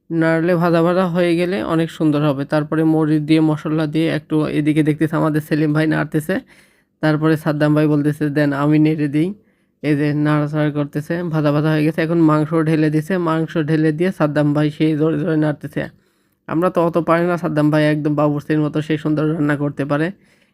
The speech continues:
এদিকে দেখতেছি সরিষার তেল দেওয়া হচ্ছে পরিমাণ মতো, সরিষার তেল দেওয়ার পর আদা দিয়ে দিচ্ছে পরিমাণ মতো। বাটির উপর রাখা ছিল আদা, আর, আহ, দুই চামচ দিয়ে দিল।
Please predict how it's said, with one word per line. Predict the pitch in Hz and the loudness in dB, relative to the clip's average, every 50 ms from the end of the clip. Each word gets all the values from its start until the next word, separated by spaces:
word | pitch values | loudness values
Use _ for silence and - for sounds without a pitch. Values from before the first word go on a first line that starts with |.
| _ _ | _ _
এদিকে | - 147 147 151 147 156 | -6 -2 0 2 2 2
দেখতেছি | 151 156 156 156 165 160 156 - 165 156 | 0 0 -2 0 -2 -2 0 -2 -2 -2
সরিষার | - - 170 165 156 156 - 170 160 - | 0 0 2 2 2 2 0 -4 -4 0
তেল | - 165 160 151 151 | 0 2 2 4 4
দেওয়া | 156 156 151 147 151 | 4 2 2 2 2
হচ্ছে | 160 165 160 - - 175 196 233 - _ _ _ _ _ _ _ _ _ _ _ - | 0 -2 -4 -4 -4 -4 -4 -4 -6 _ _ _ _ _ _ _ _ _ _ _ -2
পরিমাণ | 165 165 160 160 156 160 165 160 160 | 0 2 2 2 2 2 2 2 2
মতো, | 160 160 151 160 | 0 0 -2 -2
সরিষার | 151 156 165 156 156 - 170 170 | -2 0 -2 -2 -2 -2 -4 -6
তেল | - - 165 156 151 | -4 0 0 2 4
দেওয়ার | 156 151 156 151 | 4 4 2 2
পর | 151 - 170 175 | 0 -2 -2 0
আদা | - - 160 151 147 147 | 0 0 0 0 0 0
দিয়ে | 147 147 151 156 151 | 0 0 0 0 0
দিচ্ছে | 151 151 - - 156 | 0 -2 -2 -4 -4
পরিমাণ | 156 156 151 151 151 147 147 151 151 | -2 0 0 0 0 0 0 0 0
মতো। | 151 156 151 143 143 147 - _ _ _ _ _ _ _ _ _ _ _ _ _ _ _ _ _ _ _ | 0 -2 -2 -4 -6 -8 -10 _ _ _ _ _ _ _ _ _ _ _ _ _ _ _ _ _ _ _
বাটির | - 147 156 151 170 165 160 | -2 0 0 2 2 2 0
উপর | 160 156 170 170 160 | 0 0 0 0 0
রাখা | 165 160 170 170 | 0 0 -2 -4
ছিল | 170 196 175 180 | -4 -4 -2 -2
আদা, | 180 170 170 170 185 214 240 247 | -2 -2 -2 -4 -4 -4 -4 -4
আর, | 208 165 165 160 180 185 | -2 -4 -4 -4 -4 -8
আহ, | - - 165 165 165 165 165 | -6 -2 -2 0 0 0 0
দুই | 156 156 160 160 | 0 0 0 0
চামচ | 160 170 165 165 165 156 | 0 0 0 0 0 2
দিয়ে | 160 160 156 | 0 0 0
দিল। | 156 160 170 | 0 0 0